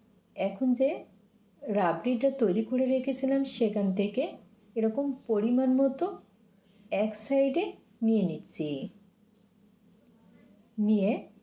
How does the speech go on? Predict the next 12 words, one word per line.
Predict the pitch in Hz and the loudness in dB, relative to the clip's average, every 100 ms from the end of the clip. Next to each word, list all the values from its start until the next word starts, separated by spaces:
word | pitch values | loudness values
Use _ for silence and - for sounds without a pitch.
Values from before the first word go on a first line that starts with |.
| _ _ _ _ _ - | _ _ _ _ _ -4
ফোল্ড | 233 190 175 | 0 0 0
করে | 170 151 151 | -2 -2 -4
নিব। | 151 143 139 180 - _ _ _ _ _ - _ _ 226 | -4 -2 -2 -4 -12 _ _ _ _ _ -20 _ _ -6
আসলে | 220 262 269 330 - - - - 202 | -4 0 0 -2 -8 -20 -20 -8 -6
আজকের | 190 - 262 | -4 -2 0
এই | 262 226 | 2 2
মিষ্টিটা | 185 - 269 262 294 - - _ _ - | 0 -2 -2 0 -2 -4 -14 _ _ -4
তৈরি | 214 214 254 | 0 0 0
করা | 269 262 | -2 0
কিন্তু | 277 269 277 311 - 202 | 0 -2 -2 -8 -4 -4
একেবারে | 185 185 170 170 - | -2 -2 0 -2 -2
সহজ। | 180 160 151 | 0 0 -2